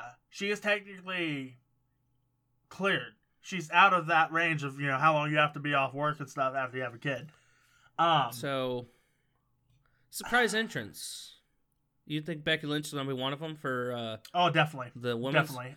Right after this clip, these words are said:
Speaker 1: Uh,
Speaker 2: Wanna make some guesses on who else is gonna be surprise entrance for SmackDown?
Speaker 1: look,
Speaker 2: I, I have,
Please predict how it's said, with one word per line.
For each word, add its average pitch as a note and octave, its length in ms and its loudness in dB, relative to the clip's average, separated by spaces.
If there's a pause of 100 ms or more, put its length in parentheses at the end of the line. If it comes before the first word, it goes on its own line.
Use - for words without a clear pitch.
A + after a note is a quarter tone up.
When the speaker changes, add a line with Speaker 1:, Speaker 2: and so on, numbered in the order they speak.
Speaker 1:
Uh, B2+ 480 4
Speaker 2:
Wanna C#3+ 200 2
make C#3+ 200 2
some C#3 180 -2
guesses C3 340 -2
on C3 160 -2
who C3 120 0
else C3 240 -2
is B2+ 80 -10
gonna C3+ 140 -4
be C3 80 -4
surprise C3+ 400 -4
entrance C#3 360 -8
for C3+ 120 -10
SmackDown? D3 500 -10 (680)
Speaker 1:
look, F3 160 2
Speaker 2:
I, E3 140 8 (140)
I - 40 8
have, C#3 220 4